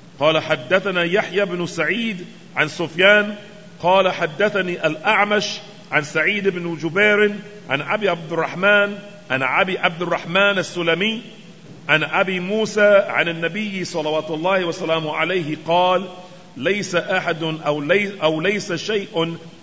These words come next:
أصبر على أذى يسمعه من الله عز وجل، إنهم ليدعون له ولدا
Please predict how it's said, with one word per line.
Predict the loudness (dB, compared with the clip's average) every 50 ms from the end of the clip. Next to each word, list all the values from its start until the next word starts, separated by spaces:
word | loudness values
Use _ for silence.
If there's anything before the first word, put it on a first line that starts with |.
| -20 -20 -20 -20 -20 -20 -20 -12 -4 0
أصبر | 2 2 2 0 -4 0 2 2
على | 2 4 4 4 6 6
أذى | 6 6 6 6 8 6 6 8 8 6 6 6 6 4
يسمعه | 0 -2 -4 -4 -2 0 0 0 0 0 0 -2
من | -2 0 0
الله | 0 0 0 0 2 2 2 2 4
عز | 2 2 2 0 0
وجل، | 0 0 0 2 0 0 0 -2 -6 -12 -16 -20 -20 -8 -2 -2
إنهم | 0 0 0 0 0 0 0 -2 -4 -2 -2 0
ليدعون | 0 0 -2 -4 -4 -2 2 4 4 4 2 0 0 0 2 2 0 2 2 2
له | 4 4 4 2 2
ولدا | 2 0 2 4 4 4 4 4 2 2 0 0 0